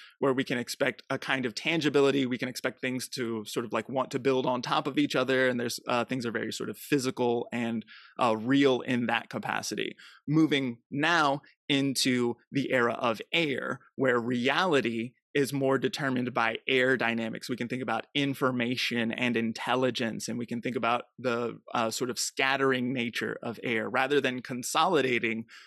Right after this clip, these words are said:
the way that, uh, Earth likes to consolidate things and put them into the one spot. Air, instead,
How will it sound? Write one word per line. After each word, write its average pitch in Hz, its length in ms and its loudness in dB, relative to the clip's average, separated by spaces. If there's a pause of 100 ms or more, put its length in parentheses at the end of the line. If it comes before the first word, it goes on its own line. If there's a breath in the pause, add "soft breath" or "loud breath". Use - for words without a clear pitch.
the 135 220 4
way 127 180 6
that, 120 400 0 (100)
uh, 117 300 2
Earth 165 320 4
likes 117 320 -2
to 127 180 -4 (240)
consolidate 131 720 2
things 123 220 -2
and 127 180 -6
put 139 120 -2
them 127 120 0
into 120 320 -2
the 113 140 0
one 127 360 0
spot. - 460 2 (360 loud breath)
Air, 143 440 4 (240 loud breath)
instead, 127 580 0